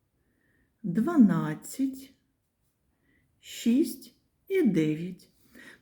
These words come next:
На дев'ять діляться всі ті натуральні числа, сума цифр яких ділиться на дев'ять. Отже, на дев'ять ділиться сто сімнадцять, сто двадцять шість, сто тридцять п'ять і сто сорок чотири.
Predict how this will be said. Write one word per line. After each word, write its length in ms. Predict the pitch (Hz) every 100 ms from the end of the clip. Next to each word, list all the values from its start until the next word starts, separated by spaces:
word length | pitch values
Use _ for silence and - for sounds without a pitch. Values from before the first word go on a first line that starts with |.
| -
На 140 | 415
дев'ять 500 | 277 240 233 220 208
діляться 460 | 214 247 240 - 220
всі 260 | - 233
ті 140 | 208 202
натуральні 640 | 185 202 190 180 202 214
числа, 500 | - 370 403 - 330
сума 340 | - 226 202
цифр 320 | 208 208 202
яких 300 | 254 - 440 359
ділиться 400 | 247 277 - 185
на 140 | 160
дев'ять. 480 | 156 156 151 160 - - - - -
Отже, 260 | 381 302
на 120 | 262 277
дев'ять 320 | 226 208 190
ділиться 340 | 196 175 -
сто 240 | - - 262
сімнадцять, 880 | - 180 160 147 143 - 277 294 - - - - _
сто 260 | - 370
двадцять 640 | 240 180 180 - 165 165 -
шість, 840 | - - 208 185 220 277 - - - _ _ _ _ _ _
сто 260 | - - 220
тридцять 480 | 220 185 - 202
п'ять 420 | 277 339 415 - - -
і 100 | 311
сто 260 | 311 427
сорок 360 | 415 285 285 262
чотири. 580 | - 170 170 160 165